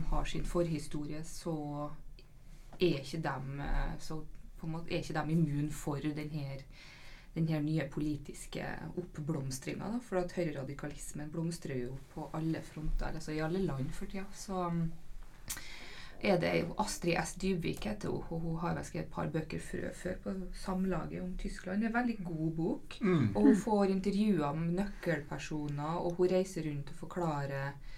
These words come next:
Speaker 1: hvordan det er noen, eh, plasser i, spesielt i Øst-Tyskland, da, som er mer tilgjengelig for det her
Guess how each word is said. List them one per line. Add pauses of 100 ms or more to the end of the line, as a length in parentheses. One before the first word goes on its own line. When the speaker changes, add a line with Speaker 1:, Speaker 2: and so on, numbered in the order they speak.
(520)
Speaker 1:
hvordan
det
er
noen, (240)
eh, (260)
plasser (220)
i, (120)
spesielt
i
Øst-Tyskland,
da,
som
er
mer (140)
tilgjengelig
for
det
her